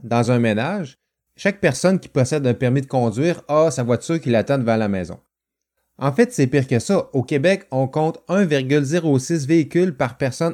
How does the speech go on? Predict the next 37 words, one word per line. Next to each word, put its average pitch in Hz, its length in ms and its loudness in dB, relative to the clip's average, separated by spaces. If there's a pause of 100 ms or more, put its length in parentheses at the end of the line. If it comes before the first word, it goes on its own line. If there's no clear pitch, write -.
(120)
en 139 180 -2
âge 139 240 0
de 123 80 -2
conduire, 113 580 -2
soit 156 320 -4
plus 202 180 2
que - 220 -2 (160)
un 180 180 2
véhicule 156 500 -2
par 135 200 -4
personne. 101 480 -8 (1160)
Mais 139 160 -2
ça, 214 140 0
est-ce 156 100 -2
que 151 100 2
c'est 165 140 -2
raisonnable ? 131 640 0 (640)
Puis 156 100 0
produire 165 560 2
tous 208 180 0
ces 156 200 0
véhicules-là, 135 680 2
ça 135 140 -4
a 120 120 0
quand 135 180 -2
même 156 180 -2
un 127 140 0
impact 127 340 -2
important 120 400 -2
sur 147 140 -2
l'environnement. 104 520 0 (1120)
Donc, 185 240 2
on 156 140 2
doit 151 160 2
vraiment 180 340 0
se 196 120 -6
questionner 156 680 -2